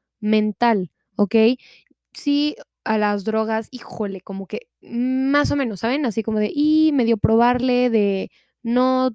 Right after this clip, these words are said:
te enganches, lo que sea, pero también es un trastorno mental. O sea, neta, abarcar estos temas como, pues, una enfermedad de tu psique, güey,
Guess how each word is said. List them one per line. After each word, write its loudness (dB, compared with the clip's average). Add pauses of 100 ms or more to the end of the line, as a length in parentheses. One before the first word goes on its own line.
(160)
te -2
enganches, -2
lo 0
que -14
sea, -4
pero 0
también -2
es -8
un -10
trastorno -8
mental. -8 (580)
O 0
sea, 4
neta, 2
abarcar 0
estos -4
temas -2
como, -2
pues, 0
una 0
enfermedad -6 (600)
de 0 (120)
tu -6
psique, -8
güey, -8